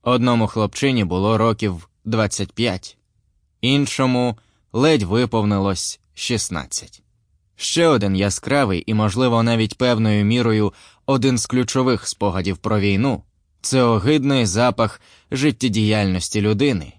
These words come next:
який переслідував тебе майже всюди. Звичайно, нужники — це окрема тема, і для нелегкого солдатського життя, і, мабуть, лише лінивий не писав про це у своїх розповідях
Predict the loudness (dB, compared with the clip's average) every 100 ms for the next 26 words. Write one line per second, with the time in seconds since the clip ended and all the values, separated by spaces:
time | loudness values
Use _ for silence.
0 | _ _ 0 0 0 0 0 0 0 0
1 | 2 0 0 -2 2 2 2 0 -2 -6
2 | -4 -4 -6 -10 _ _ _ -4 0 0
3 | 0 0 0 0 -6 -18 _ -20 _ 0
4 | 2 0 0 0 0 0 -2 0 -2 -2
5 | -2 0 0 -4 -2 0 0 -4 -14 _
6 | _ _ 0 0 2 2 2 -2 -12 -6
7 | 0 2 2 0 0 0 0 -2 -2 0
8 | -2 -2 -2 -2 -2 -4 -2 0 2 2
9 | 0 0 -2 -4 _ _ _ -4 -2 0
10 | 2 2 4 2 0 -2 -4 -6 -4 -2
11 | -2 -2 -4 -2 0 0 0 -2 -2 -2
12 | -2 0 0 0 0 0 -2 -4